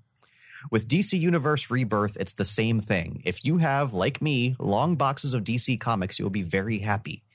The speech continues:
If you've never read a D C comic before, you won't be lost. This is definitely for comic book readers more than it is for casual readers,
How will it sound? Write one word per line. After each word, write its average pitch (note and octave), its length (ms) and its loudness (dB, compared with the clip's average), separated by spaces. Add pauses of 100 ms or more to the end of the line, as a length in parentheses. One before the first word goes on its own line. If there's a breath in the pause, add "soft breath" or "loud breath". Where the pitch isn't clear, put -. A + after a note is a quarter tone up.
(220 soft breath)
If G2 160 -4
you've F2+ 180 -2
never B2+ 260 2
read D#3 200 0
a D#3 60 -2
D B2+ 160 0
C C3 180 0
comic C3+ 260 0
before, C#3+ 440 -2 (260)
you F#3+ 160 -2
won't G#3 200 -2
be C#3+ 120 0
lost. - 540 -4 (420 loud breath)
This - 140 4
is A#2 160 2
definitely F3+ 500 0
for C#3 140 -2
comic - 400 -2
book F3 180 -2
readers A#2 460 0
more G#2+ 160 2
than B2+ 100 4
it G#2+ 100 0
is A2 140 2
for - 120 -2
casual F#2+ 520 -2
readers, F2 460 -4